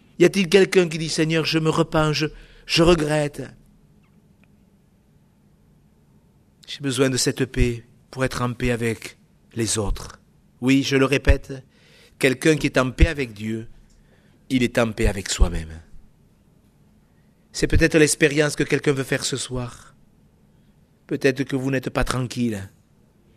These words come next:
Dieu veut que vous soyez tranquille. Oui, dehors, la colère s'approche,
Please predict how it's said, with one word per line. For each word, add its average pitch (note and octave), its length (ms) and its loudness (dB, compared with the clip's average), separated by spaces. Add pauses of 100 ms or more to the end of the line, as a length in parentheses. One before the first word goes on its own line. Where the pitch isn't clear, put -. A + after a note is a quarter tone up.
(640)
Dieu B2+ 200 4
veut A#2+ 220 0
que - 120 -8
vous G2+ 140 -8
soyez - 260 4
tranquille. E2+ 560 -14 (720)
Oui, C3+ 480 4 (1200)
dehors, C#3 880 4
la C3 120 -2
colère D3 680 4
s'approche, C3 640 -6